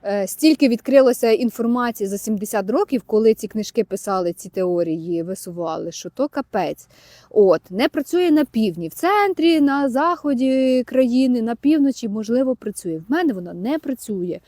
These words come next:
В мене тут взагалі зараз така історія, що я не думаю, що волога накопичується через оранку. Ну, це тільки мої твердження, ви можете зі мною не погоджуватись. Як утримується волога, як її утримати, як вона працює,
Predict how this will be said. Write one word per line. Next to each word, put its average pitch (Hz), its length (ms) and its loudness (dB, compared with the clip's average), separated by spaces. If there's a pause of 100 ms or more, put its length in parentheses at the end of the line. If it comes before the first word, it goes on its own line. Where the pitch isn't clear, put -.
(640)
В 196 40 -6
мене 285 220 2
тут 285 140 0
взагалі 254 420 2
зараз 214 260 -2
така 214 240 -4
історія, 233 640 2
що 196 320 -4 (1160)
я 196 100 -4
не 208 120 -2
думаю, 202 360 0
що - 240 -8
волога 185 600 -4
накопичується 185 720 -8
через 180 380 -8
оранку. 247 440 -2
Ну, 294 100 4
це 415 140 0
тільки 370 200 2
мої 269 320 8
твердження, 254 460 0
ви 233 80 2
можете 240 300 -2
зі 214 100 -4
мною 226 220 -4
не 214 100 -4
погоджуватись. 160 800 -10 (460)
Як 269 220 0
утримується 220 640 0
волога, 175 400 -6
як 247 220 -2
її 302 100 0
утримати, 226 540 -4
як 233 200 -4
вона 294 220 -2
працює, 240 640 -2